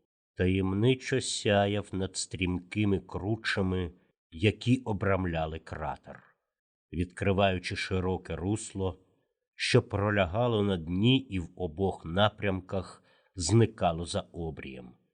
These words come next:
майже сягаючи своїми водами моїх ніг на схилі. На протилежному боці хвилі омивали підніжжя гігантського моноліту,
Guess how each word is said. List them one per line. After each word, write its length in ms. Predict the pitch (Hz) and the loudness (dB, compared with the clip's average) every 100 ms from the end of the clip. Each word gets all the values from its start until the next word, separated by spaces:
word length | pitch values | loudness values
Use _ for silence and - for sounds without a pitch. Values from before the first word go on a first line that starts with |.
| _ _ _ - | _ _ _ -2
майже 560 | 90 101 127 107 92 | 4 8 8 6 2
сягаючи 840 | 107 - 95 95 120 113 95 - 101 | -2 -2 -2 2 2 2 0 -2 -6
своїми 720 | - 87 92 87 95 80 76 | -6 -4 -2 0 -2 -2 -6
водами 720 | 69 104 117 107 101 101 101 - _ _ _ _ _ | -2 2 2 2 2 2 0 -6 _ _ _ _ _
моїх 520 | 78 90 92 101 - | 0 4 6 4 2
ніг 360 | 98 95 90 67 | -2 0 0 -4
на 160 | 73 78 | -6 -6
схилі. 640 | - - - 78 67 62 - _ _ _ _ _ | -6 -8 -4 -6 -6 -14 -20 _ _ _ _ _
На 120 | 87 90 | 0 0
протилежному 880 | 87 87 - 92 95 95 95 90 80 | 0 -4 -2 -2 0 -2 -2 -2 -2
боці 720 | 80 92 92 - 92 87 - _ _ _ | -2 -2 -2 -4 -2 -4 -6 _ _ _
хвилі 680 | _ - 87 85 104 92 90 | _ -4 0 4 4 4 0
омивали 560 | - 87 90 85 92 82 | -2 -2 -2 0 0 0
підніжжя 920 | - 95 73 87 92 110 101 85 87 | -4 -6 -4 0 2 2 2 -4 -4
гігантського 1000 | 78 92 85 98 92 90 - - 87 85 | -4 -4 -4 0 0 -2 -6 -6 -4 -4
моноліту, 760 | 82 82 87 87 110 110 76 | -4 -4 -2 2 0 0 -10